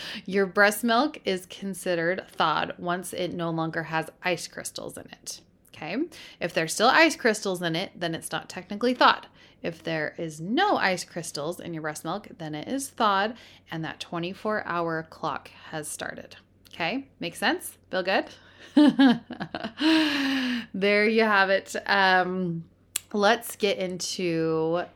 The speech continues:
today's, um, topic today, nursing in hot weather. So let's just get right into it.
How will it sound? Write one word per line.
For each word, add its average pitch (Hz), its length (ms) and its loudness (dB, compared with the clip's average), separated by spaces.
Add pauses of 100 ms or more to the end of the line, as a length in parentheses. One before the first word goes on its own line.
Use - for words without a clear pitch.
(160)
today's, 165 960 -4 (440)
um, 170 280 -10
topic - 480 -6 (100)
today, - 400 -8 (420)
nursing 196 580 -4 (120)
in 175 400 -6 (160)
hot - 600 -6 (240)
weather. 165 960 -4 (720)
So 175 840 -2 (220)
let's 254 160 -2
just 392 160 -10
get 440 100 -2
right 339 160 0
into 185 240 -2
it. - 80 -10